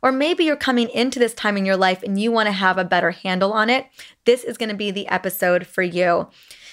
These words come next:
And again, it was episode forty-two with Laura Brydon. I absolutely love that episode, and I've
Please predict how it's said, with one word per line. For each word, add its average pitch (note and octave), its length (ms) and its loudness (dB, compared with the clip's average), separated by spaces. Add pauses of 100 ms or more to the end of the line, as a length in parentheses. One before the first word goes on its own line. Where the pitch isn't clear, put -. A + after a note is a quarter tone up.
(200)
And G#3 320 0
again, A#3 420 2
it A3 280 -2
was G3+ 540 0
episode G3+ 480 0
forty-two F#3 800 0
with F3+ 200 0
Laura F3 320 2
Brydon. E3+ 560 -2 (580)
I B3 380 2
absolutely G#3 440 -2
love G#3 240 2
that G#3 140 0
episode, F#3 560 0
and G3 160 -6
I've F#3+ 240 0